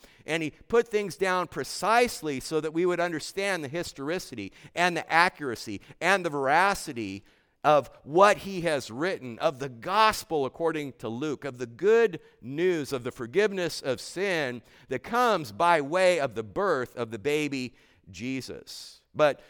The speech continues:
let's begin in verse five with our beginning treatment and look at this. You'll see these words, "In the days of Herod, king of Judea, there was a certain priest named Zacharias of the division of Abijah,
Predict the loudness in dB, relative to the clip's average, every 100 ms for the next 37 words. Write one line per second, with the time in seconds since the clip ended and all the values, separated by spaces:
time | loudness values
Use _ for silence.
0 | _ _ 2 2 0 2 2 2 -2 0
1 | -2 -2 -2 2 6 6 6 2 -6 -20
2 | _ -4 -4 0 0 2 -2 -4 -6 -2
3 | 0 -2 -6 -10 -8 -6 -6 -8 -6 0
4 | 0 0 -4 -4 -8 -8 -14 -12 -4 -2
5 | -2 -6 -6 -6 -4 -4 -2 -2 -4 -4
6 | -6 -8 _ -6 2 4 4 2 -4 -6
7 | -2 2 2 0 -8 -20 _ _ _ -12
8 | -4 0 0 0 -4 -6 -4 -2 0 -2
9 | -8 -16 _ _ _ _ _ 4 4 4
10 | 0 2 2 0 -6 -4 -4 -6 -6 0
11 | 2 2 2 0 2 2 2 -4 -4 -4
12 | -2 -6 -2 -2 -2 -4 -6 -4 -2 0
13 | 0 2 0 -4 -10 -12